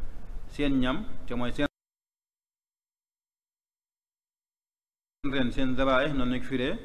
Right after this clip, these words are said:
ta'amukum mooy seen zabaih, noonu la borom xam firee, dagan yéen. Bu fekkee ne ki nga xam nag moom,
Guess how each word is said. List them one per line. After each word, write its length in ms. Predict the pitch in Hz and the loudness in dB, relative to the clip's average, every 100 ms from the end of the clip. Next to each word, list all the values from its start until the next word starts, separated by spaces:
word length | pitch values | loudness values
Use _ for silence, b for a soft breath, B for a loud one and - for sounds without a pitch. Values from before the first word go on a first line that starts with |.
| - - - - | -2 -2 0 -2
ta'amukum 480 | 120 120 127 131 123 | 0 0 0 0 0
mooy 160 | 117 | 0
seen 280 | 117 127 120 | 2 0 0
zabaih, 360 | 123 120 120 190 - - | 0 2 0 -2 -2 -2
noonu 160 | 120 120 | 0 0
la 60 | |
borom 160 | 123 120 | 0 0
xam 140 | 120 | -2
firee, 280 | 120 117 180 - B B - | 0 -2 0 0 B B 0
dagan 260 | - 127 117 | 2 2 2
yéen. 160 | 98 - - - - - - - B B B B - - 156 - | 0 0 -2 -2 -4 -4 -6 -6 B B B B -2 4 4 4
Bu 60 | 147 | 4
fekkee 300 | 208 196 175 | 4 6 6
ne 120 | 156 | 6
ki 120 | 156 | 4
nga 100 | 202 | 4
xam 180 | 190 160 | 6 6
nag 120 | 147 | 6
moom, 320 | 131 127 214 | 4 2 0